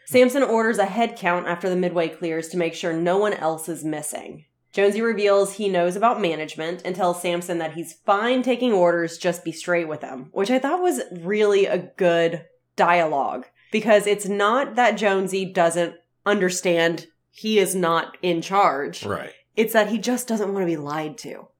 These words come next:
Speaker 2: Yeah. Uh, Jonesy is done with the charade that
Speaker 1: Yes.
Speaker 2: management is not Samson.
Speaker 1: And I, I really like it. He's like, "I will, just tell me that what you want.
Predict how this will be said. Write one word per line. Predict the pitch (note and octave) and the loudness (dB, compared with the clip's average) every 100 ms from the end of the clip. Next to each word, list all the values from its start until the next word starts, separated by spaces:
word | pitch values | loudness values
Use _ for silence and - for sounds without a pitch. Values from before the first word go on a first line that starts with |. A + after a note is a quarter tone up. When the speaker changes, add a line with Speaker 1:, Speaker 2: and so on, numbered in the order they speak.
| - | -8
Speaker 2:
Yeah. | A2 G#2 - - | -4 -4 -8 -12
Uh, | G#2 E2 | -10 -10
Jonesy | F2+ G#2+ B2 A2+ | -6 -2 0 0
is | F2 - G2 F#2 G2+ G2+ | -2 -8 -16 -12 -10 0
done | G#2+ G#2 G2+ | 2 2 -2
with | F#2 F2 | -6 -8
the | - | -8
charade | - F2+ D2 C#2+ B1 - - | -8 -6 -6 -6 -10 -18 -14
that | E2+ F3 | -4 0
Speaker 1:
Yes. | D#3 D3+ | 0 -4
Speaker 2:
management | - - C#2 - | -8 -10 -12 -14
is | D#2 D2 - | -12 -8 -8
not | F2+ D#2 D2 - | -8 -10 -10 -10
Samson. | - C2+ - B1 _ _ _ | -10 -10 -16 -20 _ _ _
Speaker 1:
And | G3 G#3+ | -2 2
I, | A#3 A#3 - - | 2 0 -2 0
I | |
really | A3 A3 C4+ C4 | 2 2 4 4
like | G#3+ F#3 F#3 | 4 4 2
it. | C#3+ - | -6 -8
He's | - - | -14 -6
like, | A3+ A#3 A3+ | -4 -4 -4
"I | B3 | -2
will, | C#4+ D4+ - - _ _ - | 0 -2 -2 -10 _ _ -4
just | A#3 C4+ | -2 -2
tell | - A3+ | -4 -2
me | A#3+ A#3+ | 0 2
that | G#3 | 0
what | F3+ G#3 | 0 0
you | E3+ F#3 | 0 0
want. | E3 C#3+ - - | 0 -4 -10 -16